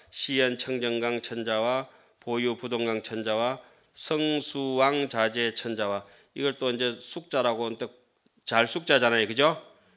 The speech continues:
그렇게 읽으면은 그거 좋다 삼천, 못타 팔백 이러고 안첩에 삼천 대 두드려 패고 저녁에 팔백 대 더 두드려 패야 돼요.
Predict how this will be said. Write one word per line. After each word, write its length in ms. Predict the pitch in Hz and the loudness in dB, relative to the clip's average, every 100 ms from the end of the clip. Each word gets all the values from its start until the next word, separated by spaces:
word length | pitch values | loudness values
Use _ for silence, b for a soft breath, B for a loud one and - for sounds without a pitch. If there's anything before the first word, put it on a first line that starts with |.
| _ - | _ -8
그렇게 300 | 147 - 131 | -6 -4 -6
읽으면은 560 | 139 127 113 113 110 - _ | -2 0 0 -2 -4 -10 _
그거 360 | - 117 113 110 - _ - | -14 -8 -6 -8 -12 _ -12
좋다 320 | 117 107 127 | -10 -8 -8
삼천, 380 | 120 123 131 123 | -6 -6 -4 -2
못타 300 | 110 107 120 | -2 -4 -6
팔백 340 | - 123 117 | -6 -4 -2
이러고 180 | 110 107 | -2 -2
안첩에 440 | 95 98 113 127 113 | -4 -6 -8 -6 -6
삼천 360 | - 110 123 | -6 -8 -6
대 80 | 120 | -6
두드려 280 | 117 120 123 | -6 -6 -4
패고 180 | 120 110 | -4 -2
저녁에 460 | 117 131 127 147 b b b b b _ | 0 2 4 2 b b b b b _
팔백 380 | - 131 127 123 | -6 -2 -2 -4
대 160 | 113 - | -10 -8
더 140 | 107 | -10
두드려 280 | - 104 117 | -10 -12 -12
패야 220 | - 110 | -10 -10
돼요. 160 | 98 | -10